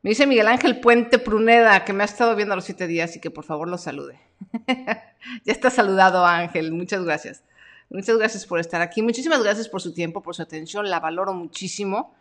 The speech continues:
Es una de las cosas más valiosas que hay hoy en día. Entonces, muchísimas gracias. Hola, Selene. So,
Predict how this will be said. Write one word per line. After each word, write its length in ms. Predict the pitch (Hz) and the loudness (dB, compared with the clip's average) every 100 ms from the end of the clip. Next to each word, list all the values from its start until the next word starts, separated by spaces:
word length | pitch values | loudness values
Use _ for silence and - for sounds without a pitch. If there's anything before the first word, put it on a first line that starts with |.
| _ _ | _ _
Es 120 | 170 | -10
una 140 | 196 180 | -4 -4
de 40 | |
las 80 | 165 | -4
cosas 160 | 185 | -6
más 300 | 180 185 185 | -6 -4 -4
valiosas 480 | 185 175 160 160 160 | -4 -4 -6 -8 -12
que 180 | - 160 | -10 -8
hay 260 | 151 170 180 _ _ _ _ _ _ _ - | -6 -8 -12 _ _ _ _ _ _ _ -6
hoy 220 | 185 185 | -2 -2
en 100 | 156 | -2
día. 220 | 170 220 370 - _ _ _ _ _ - | -2 -2 -4 -16 _ _ _ _ _ -16
Entonces, 580 | 156 160 151 151 165 | -14 -10 -10 -8 -8
muchísimas 540 | 160 165 165 147 165 151 | -8 -12 -12 -12 -12 -12
gracias. 500 | - - - - _ | -14 -18 -20 -20 _
Hola, 220 | - 175 190 | -8 -6 -4
Selene. 680 | 180 180 175 165 - _ _ _ _ - - _ _ _ _ - | -2 -2 -2 -6 -10 _ _ _ _ -20 -20 _ _ _ _ -12
So, 880 | - - 349 294 226 160 - - | -4 4 8 8 8 4 -6 -18